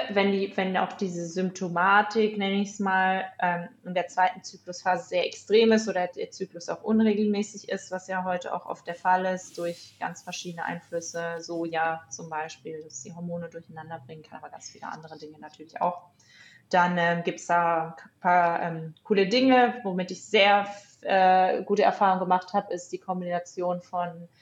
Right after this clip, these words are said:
Ashwagandha und Maca. Ähm, das einfach mal so zwei, drei Monate, ähm, als Supplemente einzusetzen. Das,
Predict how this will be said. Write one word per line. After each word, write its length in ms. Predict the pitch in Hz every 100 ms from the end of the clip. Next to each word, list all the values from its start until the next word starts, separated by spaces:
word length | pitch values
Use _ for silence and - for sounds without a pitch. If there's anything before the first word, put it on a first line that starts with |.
| _ -
Ashwagandha 1040 | 185 - 175 170 185 208 214 208 208 202
und 320 | 180 170 170 196
Maca. 320 | 247 339 349 359 - _ _ _ _ _ _ _ _ _ _ _ - _ _ _ _ -
Ähm, 560 | 208 202 202 208 208
das 160 | 202 -
einfach 340 | 180 185 196
mal 200 | 196 180
so 120 | 180 180
zwei, 280 | - 180 175
drei 180 | 175
Monate, 640 | 175 180 175 175 180 175 175 _ _ _ -
ähm, 320 | 175 165 165
als 280 | 175 170 -
Supplemente 640 | 185 196 185 180 180 180
einzusetzen. 1300 | 185 185 196 - 185 175 185 180 - - 190 196 196 _ _ _ - - - -
Das, 640 | 175 170 - - -